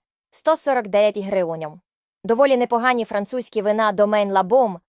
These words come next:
купую регулярно в Сільпо Шардоне і Совіньйон Блан. Та й Мерло у них дуже пристойне. Часто буває з жовтими цінниками або знижкою при купівлі два плюс пляшок. Ще дуже сподобався «Совіньйон Блан Шато Гот Сарік».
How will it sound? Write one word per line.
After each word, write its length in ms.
купую 480
регулярно 560
в 60
Сільпо 380
Шардоне 680
і 100
Совіньйон 540
Блан. 400
Та 100
й 80
Мерло 360
у 60
них 160
дуже 260
пристойне. 600
Часто 360
буває 360
з 100
жовтими 400
цінниками 600
або 240
знижкою 480
при 140
купівлі 460
два 240
плюс 220
пляшок. 580
Ще 300
дуже 240
сподобався 560
«Совіньйон 540
Блан 320
Шато 360
Гот 240
Сарік». 560